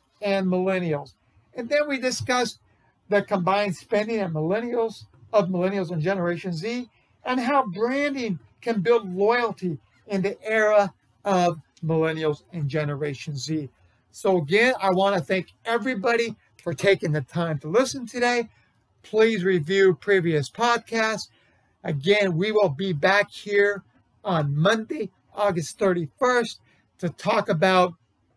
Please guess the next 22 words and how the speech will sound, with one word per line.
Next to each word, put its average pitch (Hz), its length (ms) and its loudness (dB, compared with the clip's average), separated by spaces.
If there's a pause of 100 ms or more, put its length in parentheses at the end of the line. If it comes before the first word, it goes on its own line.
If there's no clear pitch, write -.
(320)
another 170 400 2
key 185 240 -4
subject 220 600 0
that 175 180 -2
is 143 100 -4
pertinent 190 560 0 (260)
to 196 160 -4
organizations 190 1080 0 (320)
about 170 640 2 (400)
millennials 202 580 0
and 160 120 -2
Generation 175 520 0
Z, 226 340 -6 (260)
along 269 500 4
with 247 160 -6
what 247 220 4
is 247 100 -4
important 247 640 0 (380)
to 208 200 -4
the 196 140 0
current, 202 640 0 (560)
uh, 170 360 2